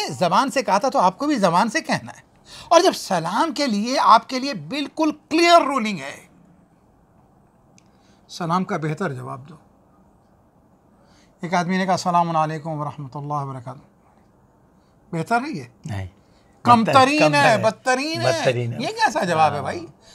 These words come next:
Speaker 1: تو پتہ چلا کہ آپ بہتر جواب دیں۔ <coughs> تو سلام کے تعلق سے یہ ہو گیا۔ تو میں عرض کر رہا تھا کہ ملو سلام کے ذریعے سے کم سے کم رابطہ رکھو۔ تو میں روڈ ہو گیا، میں نے رابطہ ختم کر دیا۔ اب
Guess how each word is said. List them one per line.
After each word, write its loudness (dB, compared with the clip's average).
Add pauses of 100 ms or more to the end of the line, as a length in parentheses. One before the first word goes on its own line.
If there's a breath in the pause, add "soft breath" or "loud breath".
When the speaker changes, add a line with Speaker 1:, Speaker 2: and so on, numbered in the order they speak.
(120)
Speaker 1:
تو -2
پتہ 6 (100)
چلا 6
کہ 0
آپ 6
بہتر -2
جواب -10
دیں۔ -20 (1300 loud breath)
<coughs> -4
تو -6
سلام 2
کے -4
تعلق 0
سے -2
یہ 4
ہو 2
گیا۔ 4
تو -2
میں 4
عرض 2
کر 8
رہا 6
تھا 6 (1300 loud breath)
کہ 6
ملو 8
سلام 2
کے -2
ذریعے 0
سے -6
کم -6
سے -8
کم -4
رابطہ -2
رکھو۔ -10 (1120 soft breath)
تو -4 (100)
میں 8
روڈ 2
ہو 4
گیا، -10 (840)
میں 0
نے 2
رابطہ 0
ختم -4
کر -6
دیا۔ -18 (680 loud breath)
اب 8